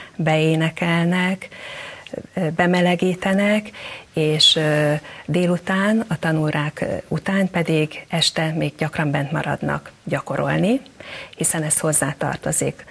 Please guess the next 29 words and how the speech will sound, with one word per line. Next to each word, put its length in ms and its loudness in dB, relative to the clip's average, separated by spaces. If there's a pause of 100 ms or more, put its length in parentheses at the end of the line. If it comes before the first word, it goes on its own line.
(180)
bármelyik 640 0
tagozati, 840 -2
ö, 300 0
képzést, 580 -2
ö, 100 2 (120)
nézzük, 500 0 (280)
két-három, 800 0
akár 340 -2
négy 280 0
óra 160 0
gyakorlás 640 -2
is 140 0
benne 300 -2
van 200 -4
még. 260 -4 (340)
Úgyhogy 240 -4
este 320 0
nyolc 360 0
órakor 520 -2
úgy 220 0
kell 200 -2
őket 300 -2
kitessékelni, 840 0 (140)
és 240 4
ezt 260 -2
hozzá 380 0
kell, 160 -2
hogy 160 -4
tegyem, 360 -4